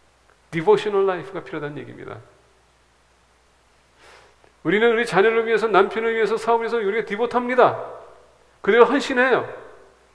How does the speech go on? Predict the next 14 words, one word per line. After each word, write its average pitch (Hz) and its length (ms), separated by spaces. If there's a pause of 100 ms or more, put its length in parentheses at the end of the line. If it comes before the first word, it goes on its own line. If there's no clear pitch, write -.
(340)
그런 220 340
똑같은 277 480
정신을 247 400
가지고 226 260
주님을 214 240
위해서 202 140
우리가 190 120
섬기느냐, 180 540
이겁니다. 139 580 (1600)
사도 254 340
바울은 240 260
여러분 226 300
오로지 220 520
주님의 214 640